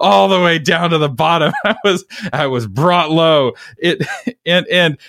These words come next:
I really felt like it was, it was God, like, being like, "Hey, Thomas, this isn't where you need to be right now. This isn't your crowd right now, teaching business people about project management. That's n-, you know, that was your se-, that was the last season. That was not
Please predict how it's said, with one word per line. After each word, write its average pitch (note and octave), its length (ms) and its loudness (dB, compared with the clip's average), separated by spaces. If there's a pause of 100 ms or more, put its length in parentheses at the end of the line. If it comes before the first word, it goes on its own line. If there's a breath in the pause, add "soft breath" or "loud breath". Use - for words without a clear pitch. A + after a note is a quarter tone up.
(120 loud breath)
I F3+ 40 2
really A#3+ 260 2
felt A3+ 200 0
like G3 180 0
it F3 60 0
was, C#3+ 220 -4
it D3 160 -2
was B2+ 180 -2
God, C#3+ 400 0
like, A#2 260 -2 (560)
being B2 180 -4
like, A2 140 -10
"Hey, D#3+ 140 -6
Thomas, C#3+ 380 -4
this C#3+ 240 -4
isn't D3 260 -4
where A#2 100 -2
you A2 160 -2
need A2 220 -2
to G2+ 100 -16
be G#2+ 160 -8
right G#2 200 -6
now. F2+ 160 -10
This G2 240 -14
isn't A2 260 -12
your F#2 160 -20
crowd A#2 640 -4 (420 soft breath)
right F#2+ 140 -6
now, E2+ 320 -6
teaching G#2 640 -6 (240 soft breath)
business A2+ 320 -6
people G#2 340 -4
about F#2+ 300 -6
project A2 420 -6
management. G#2 640 -4 (300 soft breath)
That's B2 320 -4
n-, B2+ 80 -4 (100)
you B2 140 -8
know, G#2+ 100 -10 (280)
that E3 180 -4
was D3+ 160 -2
your C#3 80 -2
se-, B2 240 -12
that D3+ 160 -4
was C#3 120 -10
the C3+ 120 -4
last F3+ 320 -2
season. G2+ 300 -6
That A#2 180 -4
was A2+ 120 -10
not A#2 240 -4